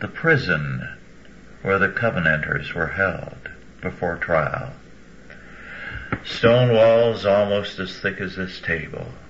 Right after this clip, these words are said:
Iron bars over the, uh, the doors were just iron bars. No roof. The guards would walk around on the walls.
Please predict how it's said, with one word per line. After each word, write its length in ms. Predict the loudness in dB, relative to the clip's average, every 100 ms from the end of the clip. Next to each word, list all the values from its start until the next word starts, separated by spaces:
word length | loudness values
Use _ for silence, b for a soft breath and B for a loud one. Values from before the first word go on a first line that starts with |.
| -16 -16 -16 -20 -20 -20 -20 -20 -20 B B B B B B B B B -20 -20 -20 -20 -20 -20 -20 -20 -10
Iron 580 | 0 4 6 6 4 2
bars 800 | 4 4 4 4 2 0 -4 -10 -10 -4
over 260 | -4 -2
the, 180 | -2 -4 -2
uh, 240 | -4 -4 0
the 100 | 4
doors 440 | 8 8 6 2
were 100 | 0
just 280 | 2 2 4
iron 360 | 4 4 2 0
bars. 680 | 0 0 -4 -6 -10 -12 -14 -16 B B B -14 -16 -16 -16 B B B -20 -20 -20 -20 -20 -20 -20 -20 -10
No 240 | 0 2 2
roof. 360 | 2 0 -4 -10 -14 -16 -20 -20 -20 -20 -20 -20 -20 -20 -20 -20 B B B B B B B -4
The 120 | 2
guards 460 | 6 8 8 4 2
would 160 | 0
walk 340 | 4 4 4 2
around 460 | 4 4 4 2
on 160 | 2 2
the 80 | 2
walls. 920 | 6 6 6 4 0 -6 -12 -12 -14